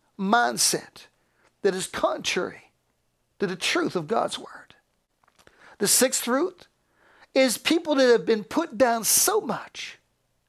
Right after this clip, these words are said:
they see degradation of condemnation, the oppression of condemnation. They see it as part and parcel of who they are.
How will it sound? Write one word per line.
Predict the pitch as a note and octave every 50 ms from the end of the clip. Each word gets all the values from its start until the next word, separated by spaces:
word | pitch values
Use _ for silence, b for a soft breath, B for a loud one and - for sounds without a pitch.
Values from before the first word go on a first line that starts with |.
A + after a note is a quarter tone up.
| _ B B B B B B B B -
they | A3+ C4 C4
see | - - - - - - E4 F#4 F4 C#4+ G#3+ - F3 F3 - - G3 E3+
degradation | D#3+ C4 C4+ C4 G3 A#3+ A#3+ F#3+ C4+ C#4+ D#4 A3+ - - - - - - _ _ _ _ _ _ _ _ _ _ _ _ _ _ _ _ _ _ _ _ _ _ _
of | B3 A#3 A3+
condemnation, | - - A#3+ A#3 A3 G3 G#3+ G3+ G#3+ A3 A3 - - F#3 F3+
the | F#3 G3+
oppression | G#3 G#3+ G#3+ - - - D4+ - - - A#3 -
of | - G3 F#3 -
condemnation. | - - G#3 F#3+ E3+ D#3 E3 D#3 D3+ D#3+ F3 - - - - - - _ B B B B B B B B -
They | B3+ C4 B3
see | - - - D4+ E4+ F4+
it | E4 -
as | - C#4+ A#3 A3+ -
part | - - - C#4+ D#4+ E4 -
and | C4 A#3 -
parcel | - D4 G#4+ A4 E4+ - - A#3
of | A#3 A3+
who | - C#4+ D#4
they | C#4+ D4 D4+ E4+
are. | G#4+ - - - - -